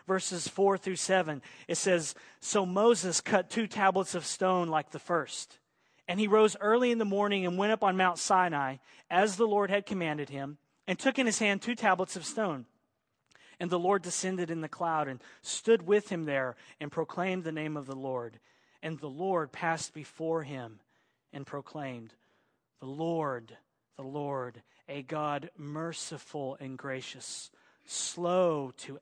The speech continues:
anger, and abounding in steadfast love and faithfulness,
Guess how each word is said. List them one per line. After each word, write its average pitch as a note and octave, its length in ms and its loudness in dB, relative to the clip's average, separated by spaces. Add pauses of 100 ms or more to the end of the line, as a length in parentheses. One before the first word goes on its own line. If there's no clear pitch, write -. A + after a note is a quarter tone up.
anger, D3 540 -6 (400)
and C#3+ 320 -10
abounding D#3+ 880 -2 (280)
in D3+ 140 -10
steadfast C#3 640 -6
love C3+ 200 -6
and B2 140 -12
faithfulness, A#2 680 -16